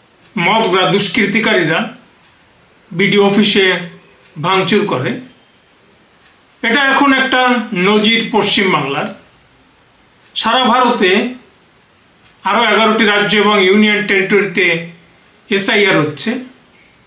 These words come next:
নন বিজেপি শাসিত রাজ্যেও এসআইআর হচ্ছে, কেরালা, তামিলনাড়ু, কিন্তু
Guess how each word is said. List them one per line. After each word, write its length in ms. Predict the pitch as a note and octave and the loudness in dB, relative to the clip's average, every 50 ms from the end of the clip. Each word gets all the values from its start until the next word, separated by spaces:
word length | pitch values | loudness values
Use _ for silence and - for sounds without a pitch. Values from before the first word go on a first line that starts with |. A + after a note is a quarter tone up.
| _ _ _ _ _ _ _ _ _ _ _ _ _ _ _ - - | _ _ _ _ _ _ _ _ _ _ _ _ _ _ _ -10 -4
নন 380 | F#3+ G#3 A#3+ C4 C4+ C4+ B3+ G3+ | -2 0 2 2 2 4 4 4
বিজেপি 340 | G#3+ G#3+ G#3+ B3 B3 B3 | 4 2 2 2 2 2
শাসিত 380 | A#3 - B3+ A#3+ A3 G#3+ G#3+ - | 0 0 0 0 0 0 0 0
রাজ্যেও 560 | A#3 G#3+ F#3+ F3 E3 E3 F3+ G3 G3 - F#3 F3+ - - - - - - - _ _ _ - - | 0 2 2 0 0 0 2 2 4 2 2 0 -2 -12 -16 -20 -20 -20 -20 _ _ _ -6 -4
এসআইআর 460 | G#3 G#3 G#3 A3+ G#3+ G3 F#3+ F#3 F3 | -2 0 0 0 0 0 0 0 0
হচ্ছে, 260 | F3 E3+ - G3+ F#3+ | 0 0 -2 -2 -4
কেরালা, 420 | F#3+ - F#3 F3+ F3 F3 F3+ F3+ F3+ | -2 -2 0 0 2 2 2 0 0
তামিলনাড়ু, 600 | F3 D#3 D#3+ E3+ E3 E3 E3 D3+ C3 B2 - - - - - - _ _ - _ _ _ _ _ _ _ _ _ _ _ _ _ _ - | -2 -2 -2 0 0 0 0 0 -2 -4 -6 -8 -10 -14 -20 -20 _ _ -20 _ _ _ _ _ _ _ _ _ _ _ _ _ _ -4
কিন্তু 460 | C#4 C#4+ D4 - D4+ C4+ C4+ - - | 0 0 2 2 2 2 2 0 -2